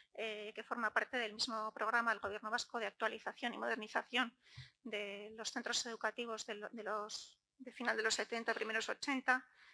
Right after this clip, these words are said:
Eh, vuelve a ser un ejercicio de ampliación de aulas y readaptación a la normativa vigente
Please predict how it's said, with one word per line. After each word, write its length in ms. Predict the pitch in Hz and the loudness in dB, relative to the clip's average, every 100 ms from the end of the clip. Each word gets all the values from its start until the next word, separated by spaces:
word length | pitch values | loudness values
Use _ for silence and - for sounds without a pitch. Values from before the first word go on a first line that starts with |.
| - _ - | -20 _ -6
Eh, 120 | 220 | -4
vuelve 360 | 226 247 247 247 | -2 -2 4 4
a 40 | |
ser 320 | 240 269 247 | 6 4 4
un 80 | 247 | 4
ejercicio 680 | 233 233 233 254 - 247 233 | 2 2 0 -4 -4 -2 0
de 200 | 220 220 | 0 0
ampliación 580 | 214 226 220 214 240 240 | -2 -2 -4 -2 -4 0
de 120 | 226 | 2
aulas 480 | 240 247 277 269 247 | 2 6 6 4 0
y 80 | |
readaptación 680 | 226 214 220 - 220 - 233 | -2 0 0 0 0 0 2
a 40 | |
la 100 | 233 | 2
normativa 380 | 226 226 214 226 | 2 0 -2 0
vigente 580 | 226 226 233 220 240 233 | 0 -2 -4 -6 -10 -12